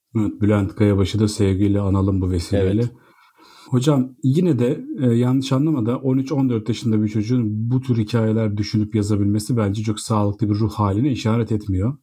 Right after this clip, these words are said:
Speaker 1: Yani seni de kınamak istemem ama gerçekten eğer böyle bir projeyle bir mizah dergisine, bir, e, yayın evine falan gitseydin tutuklanabilirdin bile. Ailen tarafından ihmal edildiğin falan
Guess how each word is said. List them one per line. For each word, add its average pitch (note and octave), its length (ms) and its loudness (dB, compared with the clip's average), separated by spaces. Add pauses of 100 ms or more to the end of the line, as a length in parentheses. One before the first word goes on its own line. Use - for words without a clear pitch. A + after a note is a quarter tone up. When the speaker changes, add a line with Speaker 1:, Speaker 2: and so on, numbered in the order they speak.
Speaker 1:
Yani F#2+ 120 -4
seni G2+ 220 0
de G2+ 60 2
kınamak G2+ 360 0
istemem G2+ 340 0
ama C3+ 300 0 (420)
gerçekten B2 720 0
eğer A#2 300 0
böyle A#2 220 0
bir A2 100 -2
projeyle A2 640 0
bir G#2+ 140 0
mizah G#2 440 -2
dergisine, G#2 460 0
bir, G#2+ 400 -4
e, A#2 60 -2
yayın A2 360 2
evine G#2+ 220 0
falan A2 320 0
gitseydin A#2 600 -2 (200)
tutuklanabilirdin A2+ 840 0
bile. A2 340 -2 (260)
Ailen A#2 360 2
tarafından G#2+ 460 0
ihmal A2 360 0
edildiğin G2+ 420 -2
falan G#2 420 -2